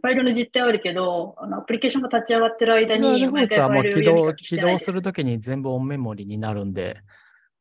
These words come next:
Speaker 2: あのー、ユーザーデフォルトは起動してる、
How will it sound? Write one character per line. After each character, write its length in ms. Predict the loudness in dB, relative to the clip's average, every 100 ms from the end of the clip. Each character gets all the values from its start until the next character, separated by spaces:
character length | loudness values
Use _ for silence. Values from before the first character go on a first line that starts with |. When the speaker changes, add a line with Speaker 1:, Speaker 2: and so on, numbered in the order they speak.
| _ _ _ -12
Speaker 2:
あ 120 | -8
の 960 | -6 -6 -8 -10 -10 -10 -12 -12 -14 -20 _ _
ー、 40 | -8
ユ 80 | -2
ー 20 |
ザ 100 | 0
ー 40 |
デ 100 | 0
フ 120 | 0
ォ 40 | 0
ル 80 | -2
ト 180 | -8
は 120 | -12 -12
起 160 | -10
動 160 | -8 -8
し 80 | -8
て 140 | -8
る、 280 | -8 -8